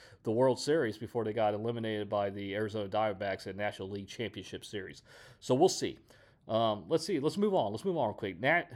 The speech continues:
uh, here we go. The Washington Nationals. Nationals add, uh, Gerard Parra, Chris Johnson, the coaching staff. So we got some coaching stuff here.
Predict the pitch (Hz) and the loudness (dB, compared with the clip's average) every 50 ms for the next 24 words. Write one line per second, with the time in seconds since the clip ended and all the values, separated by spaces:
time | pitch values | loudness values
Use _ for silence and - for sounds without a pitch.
0 | 107 123 117 113 113 107 104 98 - - 165 170 156 147 117 104 98 104 98 104 | -6 -2 2 2 4 4 2 2 0 -2 -2 0 2 2 2 2 2 0 -2 0
1 | 127 143 165 - - - 170 - - 143 131 127 123 117 107 - - 101 92 90 | 2 2 2 0 -2 -6 -10 -10 -8 -6 -4 -2 -2 -2 -4 -4 -8 -10 -8 -10
2 | 87 - - - - 127 131 147 139 - 170 156 139 - - - - 123 117 117 | -10 -10 -14 -12 -4 -2 0 0 0 0 -2 -4 -4 -6 -8 -4 0 2 4 4
3 | 113 113 110 110 - - _ - - - - - - _ _ _ - 98 104 104 | 4 2 2 -2 -6 -14 _ -20 -20 -20 -20 -20 -20 _ _ _ -2 0 2 4
4 | 104 101 98 95 90 80 - - - - _ _ _ _ - - 127 120 120 123 | 4 4 4 2 0 -2 -4 -10 -18 -20 _ _ _ _ -8 -4 0 4 6 6
5 | 127 127 127 131 131 123 - - 120 117 117 113 104 98 95 95 - - - 120 | 6 6 6 4 2 -2 -4 -2 0 2 4 4 4 2 0 -2 -2 -4 -4 -4
6 | 110 - - 120 107 107 107 - - 98 98 95 - 147 196 196 - - 101 - | -4 -4 -4 -2 -2 -2 -2 -4 -6 -10 -10 -4 0 0 2 2 0 -4 -10 -10
7 | - - 87 82 90 90 - 110 104 104 127 127 - - 110 - 147 185 202 - | -8 -8 -6 -6 -8 -8 -8 -8 -4 0 0 0 0 -2 -4 -2 -2 -2 -2 -4
8 | 104 95 - - 101 92 87 - - 95 90 85 | -8 -10 -8 -6 -6 -6 -6 -6 -8 -12 -12 -12